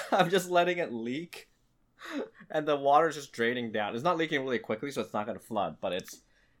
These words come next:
so the faucet, yeah, the, the top of the whole faucet just broke, and then it's leaking water back into the sink very slowly.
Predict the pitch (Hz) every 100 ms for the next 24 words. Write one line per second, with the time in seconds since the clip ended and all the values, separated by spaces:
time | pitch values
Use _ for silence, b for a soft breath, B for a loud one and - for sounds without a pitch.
0 | _ - 120 120 135 135 139 98 107 -
1 | 107 107 123 113 - 135 127 120 120 113
2 | - 110 107 95 - _ - 113 - 90
3 | 101 156 - - 107 107 104 104 104 104
4 | 104 104 _ _ _ _ - 104 110 113
5 | 117 104 101 107 123 131 - 101 101 110
6 | 104 92 90 - - 110 156 - _ _
7 | - 101 98 - 110 117 143 160 156 147